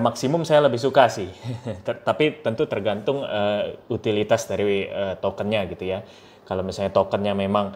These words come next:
eh, apa namanya, seperti banyak digunakan untuk hal lain, apalagi kalau misalnya DeFi atau apa, yang biasanya memang, eh, tidak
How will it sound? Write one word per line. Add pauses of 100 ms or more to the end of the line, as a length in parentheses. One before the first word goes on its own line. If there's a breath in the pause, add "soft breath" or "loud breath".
(360 loud breath)
eh, (100)
apa
namanya,
seperti (1800)
banyak
digunakan
untuk
hal
lain,
apalagi
kalau
misalnya
DeFi
atau
apa,
yang
biasanya
memang,
eh,
tidak